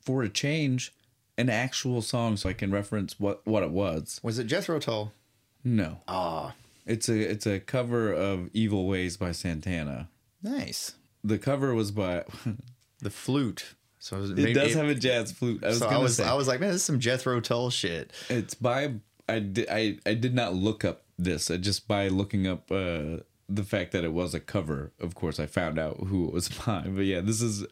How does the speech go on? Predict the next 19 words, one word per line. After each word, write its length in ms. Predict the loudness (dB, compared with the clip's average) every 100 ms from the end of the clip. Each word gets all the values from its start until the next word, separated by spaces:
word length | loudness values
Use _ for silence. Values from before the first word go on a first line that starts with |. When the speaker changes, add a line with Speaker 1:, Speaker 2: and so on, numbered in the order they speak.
| _
Speaker 1:
no, 320 | 2 4 2 2 2 2
not 260 | 2 0
important 440 | -2 -2 -2 0 0
whatsoever, 420 | 0 0 -2 0
but 160 | 2 2
it's 140 | 2
Rusted 400 | 2 0 -2 0
Roots. 420 | 2 0 -2 -8 -10 -20 _ _
Speaker 2:
Nice. 480 | -2 2 0 0 -2 0
Speaker 1:
A 40 |
one-hit 380 | 2 2 2 2
wonder 320 | 2 0 0
from 220 | -2 -2 0
the 60 |
nineties, 520 | 0 0 -2 -4 -6 -6
but 140 | -4 0
apparently 400 | 0 0 0 0
they 120 | 0
also 540 | 0 -2 -4 -6 -6